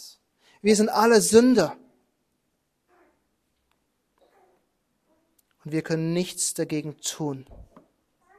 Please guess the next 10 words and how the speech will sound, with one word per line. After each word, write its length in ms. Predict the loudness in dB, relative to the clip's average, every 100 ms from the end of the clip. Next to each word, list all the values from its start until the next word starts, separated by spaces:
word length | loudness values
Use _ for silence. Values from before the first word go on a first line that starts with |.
| _ _ _ _ _ _ _ _ _ _ _ _
Aber 220 | -10 -8
Christus 920 | -10 -10 -10 -10 -12 -12 -12 -16 -20 _ _ _
sieht 360 | -16 -16 -14
dich 340 | -18 -18 -20 _
in 80 | -20
deiner 220 | -18 -18
Sünde. 300 | -20 -20 _ _ _ _ _ _ _ _ _ _ _ _
Christus 460 | -12 -10 -12 -12
sieht 320 | -10 -10 -8 -10
dich 420 | -10 -10 -18